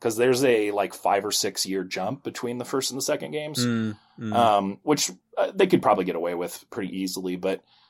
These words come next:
Speaker 1: um, yeah, I, I could see that. I wouldn't be surprised if season two, they were like, "All right, we're gonna do game two, but we're gonna, you know, maybe fill in some of those gaps in between," or I don't
Speaker 2: Yeah.
Speaker 1: know. I could see them doing that.
Speaker 2: I, I like the idea of that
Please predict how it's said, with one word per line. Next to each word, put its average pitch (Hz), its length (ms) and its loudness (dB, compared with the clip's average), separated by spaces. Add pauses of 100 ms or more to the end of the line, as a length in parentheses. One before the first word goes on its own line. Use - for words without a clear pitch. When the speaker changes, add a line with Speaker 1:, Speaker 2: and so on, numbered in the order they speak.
(260)
Speaker 1:
um, 92 580 2 (840)
yeah, 107 220 0 (140)
I, 135 180 4
I 131 100 6
could 139 160 2
see 123 180 2
that. 110 140 4
I 127 80 6
wouldn't 120 180 4
be 101 60 -2
surprised 95 440 0
if 95 80 -6
season 95 280 -6
two, 98 240 -6
they 95 100 -4
were 92 140 -2
like, 92 220 -2
"All 135 60 4
right, 104 120 2
we're 120 100 -2
gonna 123 220 -2
do 101 520 -2 (240)
game 92 300 -4
two, 90 380 -6
but 92 200 -8
we're 98 160 -6
gonna, 95 300 -8 (680)
you - 80 -8
know, 95 80 0
maybe 101 200 -2
fill 95 280 -2
in 90 80 -4
some 92 180 -2
of 85 80 -4
those 90 180 -4
gaps 92 380 -2
in 92 80 -8
between," 87 480 -12
or 85 220 -14
I 78 100 -10
don't 90 80 -10
Speaker 2:
Yeah. 87 80 -8
Speaker 1:
know. 85 120 -10 (120)
I 95 80 -8
could - 140 -10
see - 80 -8
them - 160 -16
doing 92 200 -14
that. 131 60 -4
Speaker 2:
I, 160 240 2
I 127 100 0
like 143 220 2
the 135 80 -2
idea 113 360 2
of 101 180 -2
that 101 260 -2